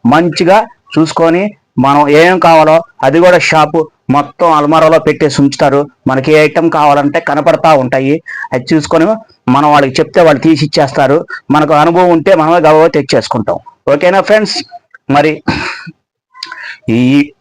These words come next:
ఈ వీడియో మీకు నచ్చినట్టయితే మాకు ఒక లైక్ ఇచ్చుకొని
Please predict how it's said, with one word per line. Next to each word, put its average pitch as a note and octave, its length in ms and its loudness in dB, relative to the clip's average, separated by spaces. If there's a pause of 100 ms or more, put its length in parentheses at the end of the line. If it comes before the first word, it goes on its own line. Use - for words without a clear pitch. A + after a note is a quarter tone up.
ఈ B2+ 160 0
వీడియో F3+ 340 4
మీకు D#3+ 220 0
నచ్చినట్టయితే D3+ 760 0 (580)
మాకు C3 200 -4
ఒక C3 80 -2
లైక్ D3 240 0
ఇచ్చుకొని E3 460 0